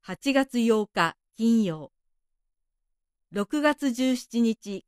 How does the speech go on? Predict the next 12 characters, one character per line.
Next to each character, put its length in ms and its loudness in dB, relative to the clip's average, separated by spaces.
火 140 -4
曜 260 4
か 160 -6
ら 180 -6
六 300 -4
月 220 -2
三 320 2
十 200 0
日 540 -10
月 380 -8
曜。 360 -2
七、 420 -2